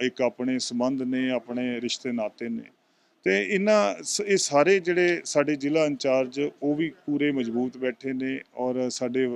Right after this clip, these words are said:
ਜਿਹੜੇ ਵਰਕਰ ਨੇ, ਪੂਰੇ ਮਜ਼ਬੂਤ ਬੈਠੇ ਨੇ, ਚੜ੍ਹਦੀ ਕਲਾ 'ਚ ਬੈਠੇ ਨੇ।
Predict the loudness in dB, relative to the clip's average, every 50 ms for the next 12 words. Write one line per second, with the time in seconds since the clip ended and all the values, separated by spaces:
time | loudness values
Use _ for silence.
0 | -4 -6 -2 -2 0 0 0 0 -2 -4 -4 -6 -6 -4 -4 -4 -4 -2 0 0
1 | 0 0 0 -2 -2 -2 -2 -2 -4 -4 -4 -4 -4 -4 -4 -4 -4 -4 -2 -2
2 | -2 -2 0 0 -2 -2 -2 0 0 0 0 0 -2 -4 -4 -4 -6 -6 -6 -4
3 | -4 -4 -6